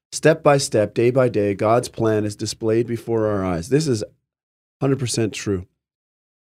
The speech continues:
When we trust that God knows exactly what he is doing, when we surrender to him, we see God's plan in concrete experiences, uh,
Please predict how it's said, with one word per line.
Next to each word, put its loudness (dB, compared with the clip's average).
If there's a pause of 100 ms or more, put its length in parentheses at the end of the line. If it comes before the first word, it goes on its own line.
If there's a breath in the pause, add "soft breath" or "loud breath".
When 2
we 2
trust 2
that 0
God 4
knows 0
exactly 0
what 2
he 2
is -2
doing, -4 (440)
when -4
we -2
surrender 0
to 0
him, -2
we -2
see 0
God's 2
plan 0
in -2
concrete -2
experiences, -2
uh, 0